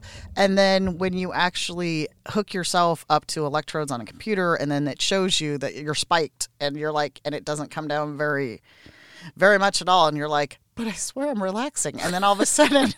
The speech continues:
Jenny Hurting will be like, "Okay, so let's do this." And then she'll get you to start deep breathing. So you're not even thinking about,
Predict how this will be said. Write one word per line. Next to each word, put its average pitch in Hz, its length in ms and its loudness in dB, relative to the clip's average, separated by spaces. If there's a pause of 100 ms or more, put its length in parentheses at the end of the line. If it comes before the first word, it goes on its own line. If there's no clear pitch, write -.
(480)
Jenny 196 220 -2
Hurting 202 280 -2
will 180 120 0
be 180 80 -2
like, 170 320 2
"Okay, 180 380 -2
so - 200 -6
let's 180 300 -2
do 233 220 -4
this." 185 500 0
And 160 180 -4
then 160 200 -2
she'll 175 200 -4
get 165 200 -8
you 165 100 -6
to 151 120 -6
start 143 340 -4
deep 160 240 -10
breathing. 160 400 -4
So - 160 -4
you're 151 120 -6
not 156 220 0
even 147 180 -4
thinking 208 520 -8
about, 139 640 -2